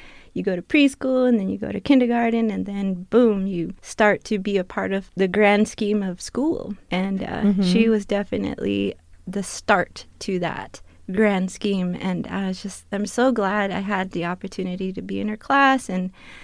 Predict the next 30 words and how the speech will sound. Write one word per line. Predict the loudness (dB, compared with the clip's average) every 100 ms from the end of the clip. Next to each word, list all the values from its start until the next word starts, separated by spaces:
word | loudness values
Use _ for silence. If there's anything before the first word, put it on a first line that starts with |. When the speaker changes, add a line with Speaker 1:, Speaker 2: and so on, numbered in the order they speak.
| -20 -20 -4
Speaker 1:
learn | 6 8 8
O'odham | 6 4 4 0 0 0 -4
and | -6 -6 -6 -10 -16 -12 -12 -6
to | -2 0 0 -4 -10
carry | -2 4 6 6
that | 2 -2 -10 -20 -6
as | -4 -2
an | -4
adult. | -2 -2 -2 -8 _ _ _ 2
Speaker 2:
Thank | 4 4
you | 0
so | 0 0
much | 2 0 -2
for | 0 4 4 4 0
sharing | -2 0 2 4 4 2 2 0 -2 -2
about | 0 4 6 6 4 2
her | 2 4
and | 4 2
talking | 0 -4 0 2 4
about | 2 2 0 0
her, | 0 2 0
'cause | -2 -4 -2 -6
it's | -6
been | 2 4 4
some | 4 0
time | 0 2 4 4 2
since | 0 -2 -2
she's | -4 -4
passed, | -2 2 4 4 0 -4
and | -2 0 0 -2